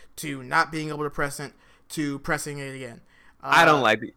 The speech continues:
Speaker 2: You know how, you know how, so
Speaker 1: uh,
Speaker 2: you're
Speaker 1: well,
Speaker 2: in
Speaker 1: okay, okay. Let, let me, let me stop you. Let me stop you just for a
Speaker 2: Explain this.
Speaker 1: second.
Speaker 2: Uh, all right,
Speaker 1: Just
Speaker 2: all right,
Speaker 1: for a
Speaker 2: D.Va
Speaker 1: second.
Speaker 2: main.
Speaker 1: This,
Speaker 2: Explain this.
Speaker 1: this doesn't change the speed at which Defense Matrix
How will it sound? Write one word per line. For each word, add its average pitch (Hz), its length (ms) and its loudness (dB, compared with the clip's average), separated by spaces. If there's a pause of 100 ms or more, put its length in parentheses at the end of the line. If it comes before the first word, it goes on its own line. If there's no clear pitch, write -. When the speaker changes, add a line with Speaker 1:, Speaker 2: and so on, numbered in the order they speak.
Speaker 2:
You 226 160 0
know 294 220 8
how, 233 380 2
you 202 160 -10
know 311 160 -2
how, - 100 0
so 202 380 -4
Speaker 1:
uh, - 60 -8 (180)
Speaker 2:
you're 208 140 4
Speaker 1:
well, 262 300 2
Speaker 2:
in 269 100 6
Speaker 1:
okay, 202 300 2
okay. 202 380 0 (160)
Let, 226 260 2
let 220 200 4
me, 254 220 -2
let 240 120 -2
me 262 80 -4
stop 185 360 6
you. 135 200 -8
Let 185 140 -6
me 240 80 -2
stop 214 240 2
you 196 80 0
just 190 100 -2
for 214 180 8
a 160 40 6
Speaker 2:
Explain 135 100 2
this. 104 200 4
Speaker 1:
second. 135 140 -6
Speaker 2:
Uh, 214 140 6
all 277 140 8
right, 240 160 8
Speaker 1:
Just 175 40 6
Speaker 2:
all 262 80 12
right, 208 140 8
Speaker 1:
for 214 280 6
a - 20 6
Speaker 2:
D.Va 180 40 2
Speaker 1:
second. 170 260 2
Speaker 2:
main. 127 420 0 (240)
Speaker 1:
This, 202 180 6
Speaker 2:
Explain 151 240 4
this. 98 200 -6
Speaker 1:
this 208 340 4
doesn't 247 680 2
change 180 720 0
the 165 140 -4
speed 175 680 -4
at 160 180 -2
which 165 200 -2
Defense 156 420 -6
Matrix 151 520 -6